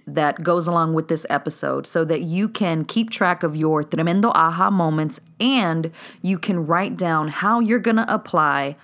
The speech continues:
what you learned today in this episode to your everyday life. Number three, I always say in every single episode, keep an open heart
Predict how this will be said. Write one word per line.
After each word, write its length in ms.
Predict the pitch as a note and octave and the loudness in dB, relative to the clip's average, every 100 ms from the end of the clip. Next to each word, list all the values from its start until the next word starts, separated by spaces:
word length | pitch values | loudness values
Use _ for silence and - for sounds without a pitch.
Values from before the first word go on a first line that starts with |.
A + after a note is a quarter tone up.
| _ _ | _ _
what 380 | D3 E3 G#3+ G#3+ | -2 0 2 2
you 180 | G#3+ | 2
learned 320 | G#3+ F#3 F#3 F3+ | 4 2 0 -2
today 640 | G3 F3+ B3+ C#3+ C#3 D3 - - _ | -2 0 2 0 -2 -6 -14 -20 _
in 200 | - F#3+ | -2 2
this 180 | G#3+ G#3+ | 2 0
episode 680 | - G3 F3 - C#3+ C3+ D#3 - - | -2 -2 -4 -2 -2 -2 -6 -14 -8
to 120 | F#3 | -2
your 140 | E3 | 0
everyday 460 | D3+ D3 D3 C#3+ C#3 | 0 -2 -2 -4 -4
life. 420 | C#3 D3+ - - - _ _ _ _ _ _ _ _ _ _ _ | -4 -8 -10 -18 -20 _ _ _ _ _ _ _ _ _ _ _
Number 320 | F3+ F3+ G#3+ | -2 0 0
three, 380 | - D#3+ C#3 - _ _ - - - - - | -2 -6 -6 -8 _ _ -20 -20 -20 -20 -4
I 180 | F3+ F#3+ | 0 2
always 400 | G3 G#3+ C4 C#4+ | 2 2 2 0
say 400 | - G3 D#3+ D3+ - | -2 0 0 -2 -4
in 240 | D#3+ - - | -6 -6 -4
every 360 | E3+ F#3 A3+ | -2 0 -2
single 320 | A3 G3+ F#3 | -2 -4 -4
episode, 640 | - E3 D3+ - D3 C3+ C3+ - | -4 -4 -6 -6 -4 -4 -8 -14
keep 260 | - G#3 - | -6 -4 0
an 160 | B3 B3 | 0 0
open 320 | F3 E3+ F#3+ | -2 0 -4
heart 460 | F3 D3+ C#3+ C3+ | -2 -2 -2 -4